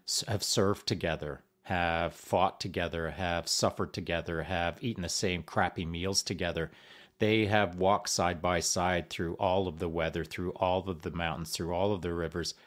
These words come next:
They've served together, and there's an important distinction between that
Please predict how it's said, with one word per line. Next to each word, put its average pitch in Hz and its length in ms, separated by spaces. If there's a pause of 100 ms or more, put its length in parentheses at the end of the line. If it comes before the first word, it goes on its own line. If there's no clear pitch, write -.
(340)
They've 107 200
served 101 440
together, 80 500
and 98 140
there's 95 200
an 90 100
important 87 420
distinction 90 540
between 82 480
that 90 380